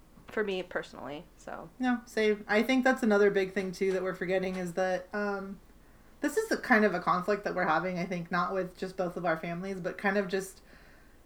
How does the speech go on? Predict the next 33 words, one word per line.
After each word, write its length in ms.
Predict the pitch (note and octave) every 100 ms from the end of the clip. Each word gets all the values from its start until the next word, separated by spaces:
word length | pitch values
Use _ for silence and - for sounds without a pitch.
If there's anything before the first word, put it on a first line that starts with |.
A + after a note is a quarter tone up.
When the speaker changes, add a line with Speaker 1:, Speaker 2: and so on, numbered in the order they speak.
| - - - -
Speaker 2:
I 120 | A#3 C#4
know 220 | D#4 C4+
we're, 300 | B3+ B3 - -
we 300 | G#3 G#3+ A#3
are 260 | F3+ F#3 G3+
a 60 | G3
little 200 | F#3 F#3
bit, 180 | -
like, 180 | - E3+
extreme, 680 | D#3+ E3+ - - E3+ F3+ F#3+
but 120 | F#3
we 120 | F3+
are 220 | E3+ F#3 G3+
encountering 440 | G3+ F3+ F3+ F3+
a 100 | F3
lot 280 | E3 D#3+ E3+
more 120 | F3+
people 320 | F3 F#3+ F#3 F#3
in 60 |
our 120 | E3
lives 320 | D#3+ D#3 F3+ F#3+
as 300 | E3 F#3 F3
days 260 | E3+ D#3+
pass 460 | - D3 C#3 A3 -
that 180 | F#3 F#3
are 160 | E3 D#3
acting 460 | D3+ - F#3 F3+
more 220 | F#3 F3 F3
and 120 | F3
more 180 | D#3 D#3
normal. 520 | C3+ D#3+ A3 D4 - - - - - -
And 240 | F#3+ F3+
Speaker 1:
Yeah. 220 | F3+ D#3